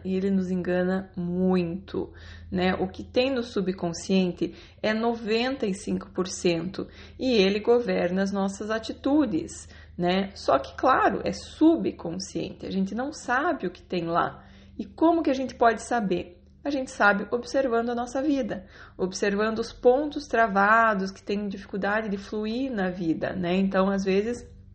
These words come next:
eu sou, é, dá tudo certo na minha vida, tudo bem, menos na área amorosa,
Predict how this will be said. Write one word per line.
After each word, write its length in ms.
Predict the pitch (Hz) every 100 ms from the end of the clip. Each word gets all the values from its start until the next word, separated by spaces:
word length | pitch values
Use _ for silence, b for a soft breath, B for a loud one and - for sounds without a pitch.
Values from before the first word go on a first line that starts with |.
| - - - - -
eu 100 | 98
sou, 280 | - 202 208 B B B
é, 460 | 202 185 180 180 180
dá 140 | 196
tudo 200 | 196 214
certo 380 | - 220 208 208
na 40 | 214
minha 160 | 214
vida, 260 | 208 233 240
tudo 300 | 240 208 -
bem, 380 | 185 214 240 269
menos 420 | 240 233 240 254
na 240 | 254 226
área 320 | 202 208 208 -
amorosa, 760 | 214 214 240 240 214 185 -